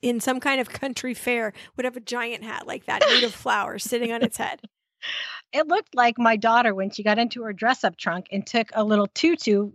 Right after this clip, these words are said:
Speaker 2: from her dance class and put it on her head. That's what it
Speaker 1: Oh,
Speaker 2: looked like to me.
Speaker 1: there you go. Okay, so, um, we are gonna link you to some details on the documents, that the famous documents we keep getting referred to, um, through this whole episode. There is a letter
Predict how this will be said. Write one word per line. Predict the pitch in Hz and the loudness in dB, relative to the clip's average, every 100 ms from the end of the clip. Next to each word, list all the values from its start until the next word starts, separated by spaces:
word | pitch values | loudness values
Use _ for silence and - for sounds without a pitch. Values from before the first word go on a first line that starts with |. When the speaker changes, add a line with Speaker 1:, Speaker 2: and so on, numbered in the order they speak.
| 202 | -4
Speaker 2:
from | 226 220 | 2 4
her | 214 | 6
dance | 226 269 262 | 6 4 2
class | - 190 175 | 2 2 2
and | - 214 | -2 -4
put | 233 | 0
it | 208 202 | 0 0
on | 185 | -2
her | 175 | 0
head. | 190 165 - - | 0 0 -4 2
That's | 262 - | 2 4
what | 262 | 2
it | 247 | 2
Speaker 1:
Oh, | |
Speaker 2:
looked | 247 226 | 0 -2
like | 202 196 | -4 -6
to | - | -14
me. | 202 - | -10 -8
Speaker 1:
there | 233 | -6
you | - | -8
go. | - 240 - 294 | -8 -16 -2 0
Okay, | - 294 190 | 2 0 0
so, | - 302 302 294 262 | 0 4 6 6 4
um, | 247 262 262 247 | 2 0 0 -4
we | 226 285 | -4 0
are | 381 | 2
gonna | 330 294 | 2 0
link | 262 269 | 0 -2
you | 277 | -4
to | 262 - 302 294 294 - | -2 -2 0 0 0 0
some | - - - 285 262 262 277 | -2 -4 4 4 4 2 0
details | 277 320 262 220 285 - - - | 0 2 2 0 0 -4 -10 -6
on | 226 | -2
the | 226 | 0
documents, | 226 208 233 240 - - - | 0 0 0 -2 -4 -10 -12
that | - 226 - | -8 -8 -8
the | 190 226 | -10 -6
famous | 254 247 233 | 0 2 2
documents | - 214 233 220 233 | 2 2 2 0 0
we | - | -4
keep | - 240 | -4 -2
getting | 220 220 208 | 0 2 0
referred | 214 240 247 - | 0 2 2 4
to, | 226 226 240 | 4 4 2
um, | - 226 | 0 -2
through | 220 240 | -2 -2
this | 226 | 0
whole | 254 | 2
episode. | 233 233 - 247 233 247 _ - | 2 0 2 4 2 -2 _ -12
There | - 214 247 240 | -4 0 2 2
is | 233 247 240 226 - - | 2 2 4 0 -2 -2
a | 233 254 240 | 2 4 4
letter | 220 214 226 247 311 | 2 0 2 2 2